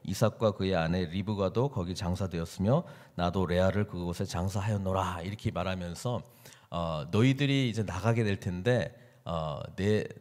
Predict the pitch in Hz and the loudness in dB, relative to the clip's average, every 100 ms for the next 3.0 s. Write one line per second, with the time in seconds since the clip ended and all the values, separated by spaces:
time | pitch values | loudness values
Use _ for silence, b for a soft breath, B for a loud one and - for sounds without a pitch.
0 | - - 92 110 101 110 180 156 82 87 | -10 -2 0 2 0 0 -4 -8 -6 -4
1 | 82 71 - 90 82 78 - - 101 101 | -4 -8 -8 -6 -4 -6 -8 -2 0 2
2 | 95 92 92 90 - B B - 87 | 0 0 -2 -4 -6 B B -10 -6